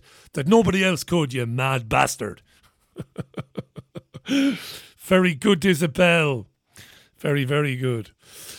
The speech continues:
Uh, Jojo says, "Richie, I was partaking in a poker tournament last," uh, wait, wait, wait, wait. I'll read, I'll start again. "Richie, last Saturday I was participating in a poker tournament.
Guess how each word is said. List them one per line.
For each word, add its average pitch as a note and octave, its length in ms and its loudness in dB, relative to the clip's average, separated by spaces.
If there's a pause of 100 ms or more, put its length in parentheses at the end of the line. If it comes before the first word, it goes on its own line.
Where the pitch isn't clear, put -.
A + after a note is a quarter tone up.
(240)
Uh, D#3 140 2
Jojo A3 540 4
says, G3 320 2
"Richie, A3 300 2
I G3+ 60 4
was F3+ 160 0
partaking G#3 760 2
in G3 120 2
a E3 100 2
poker G#3+ 580 0
tournament F3 540 2
last," D#3 380 0
uh, C#3+ 340 -4
wait, D#3+ 300 -4
wait, D#3 220 -2
wait, C3+ 240 -2
wait. B2+ 220 -6
I'll C#3 160 -2
read, C3 260 -4
I'll C3+ 100 -6
start C3 380 -4
again. F#2+ 360 -18 (920)
"Richie, F#3 340 2
last G#3 420 2
Saturday D#3+ 760 2
I C#3+ 180 0
was C3+ 300 -4
participating D3 1120 -2
in C#3 100 -2
a B2+ 60 -4
poker C3+ 400 -4
tournament. C#3+ 640 -2